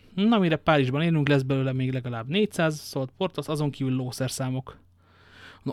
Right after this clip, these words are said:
és a testőrlovak? kérdezte Aramis. A testőrlovak? Hát inasaink négy lovából kettőt előléptettük, s azokat kisorsoljuk, a négyszáz frankból meg kitelik egy fél ló,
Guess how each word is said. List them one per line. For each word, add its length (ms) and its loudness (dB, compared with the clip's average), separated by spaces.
és 120 -6
a 80 -12
testőrlovak? 680 0
kérdezte 320 0
Aramis. 420 -2
A 160 -20
testőrlovak? 800 0
Hát 100 -20
inasaink 440 4
négy 180 6
lovából 340 6
kettőt 400 0
előléptettük, 720 0
s 60 -10
azokat 320 -4
kisorsoljuk, 640 -2
a 60 0
négyszáz 420 -4
frankból 340 -4
meg 200 -6
kitelik 380 -4
egy 160 -8
fél 300 0
ló, 460 6